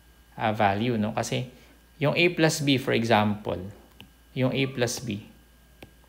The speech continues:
equals eight siya, di ba? So, meaning, pwede na nating palitan yung A plus B dito ng eight. Itong part na to, pwede na nating palitan niya ng eight. Kasi yun yung value niya, di ba?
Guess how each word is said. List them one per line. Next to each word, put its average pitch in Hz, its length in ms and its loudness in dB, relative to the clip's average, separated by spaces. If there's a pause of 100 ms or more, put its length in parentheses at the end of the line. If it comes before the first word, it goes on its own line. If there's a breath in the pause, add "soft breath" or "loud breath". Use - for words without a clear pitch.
(600)
equals - 720 -2
eight 127 240 0
siya, 175 160 2
di 139 80 2
ba? 117 240 2 (560)
So, - 160 -6
meaning, 127 560 0
pwede 131 240 2
na 131 240 4
nating 123 160 -2
palitan 120 560 4
yung 110 40 -6
A 113 120 -2
plus 113 320 -6
B 110 80 -2
dito 107 320 -4
ng 98 240 -6
eight. - 400 -12 (560 soft breath)
Itong 117 240 -6
part 123 240 4
na 117 160 0
to, 107 80 -2
pwede 107 240 -2
na 104 160 0
nating 101 320 -4
palitan 95 320 -6
niya 95 240 -6
ng - 80 -12
eight. 92 160 -16 (1120)
Kasi - 240 -2
yun 110 240 2
yung 104 80 0
value 98 280 2
niya, 101 120 0
di 95 160 -4
ba? 98 80 -6